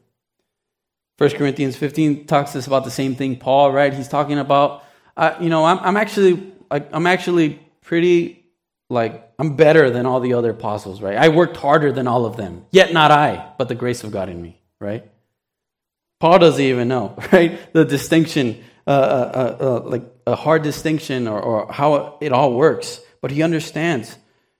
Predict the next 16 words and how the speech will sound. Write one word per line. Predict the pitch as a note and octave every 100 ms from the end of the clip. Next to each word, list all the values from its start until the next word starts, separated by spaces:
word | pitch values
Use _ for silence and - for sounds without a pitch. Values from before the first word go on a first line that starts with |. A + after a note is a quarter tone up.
| _ _ -
yeah, | C#3+
it's | D#3 C#3+
me, | C#3+ G3
but | F#3 D3
it's | C#3+
God | C3+ D3 F3 E3+
through | F#3+ G3+ G3+
me. | D#3+ G#2+ F2 -
I | E3 G#3
work, | G3 F#3 G3+ G3
but | E3
it's | D#3+ C#3+
God | D#3+ F#3
working | E3+ D#3+ G3+ G3+ G3 E3+
in | G#3 G#3 E3+
me. | A#2+ G2 -